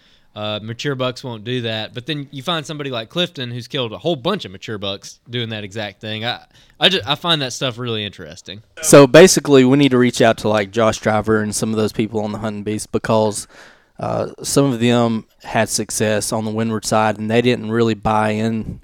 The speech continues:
Speaker 2: uh, to, uh, the whole leeward side as much. Um, I really wish I could remember who, who some of those people were because there were two or three people that really just did not buy into the only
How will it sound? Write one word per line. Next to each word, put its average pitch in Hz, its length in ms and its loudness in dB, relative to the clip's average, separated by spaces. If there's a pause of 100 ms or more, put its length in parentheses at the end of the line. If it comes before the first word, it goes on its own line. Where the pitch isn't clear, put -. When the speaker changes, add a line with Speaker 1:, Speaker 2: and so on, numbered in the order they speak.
(180)
Speaker 2:
uh, 107 280 2 (120)
to, 113 340 0
uh, 107 220 0
the 107 180 -6
whole 110 400 2 (460)
leeward 120 400 2
side 107 360 2
as 104 180 -4
much. - 600 -4 (120)
Um, 104 440 -2 (300)
I 107 160 -8
really 123 300 4
wish 117 220 2
I 110 100 4
could 107 160 -8
remember 110 360 -2
who, 110 380 -4 (680)
who 135 180 4
some 120 160 2
of 117 60 0
those 110 140 4
people 110 340 0
were 110 220 6
because 107 380 0
there 120 160 4
were 113 180 2 (680)
two 170 180 4
or 151 40 6
three 135 200 4
people 117 440 2
that 104 260 0
really 120 380 2
just 107 480 0 (640)
did 131 180 4
not 120 240 2
buy 113 240 4
into 110 400 -2
the 107 380 -2 (180)
only 113 480 -2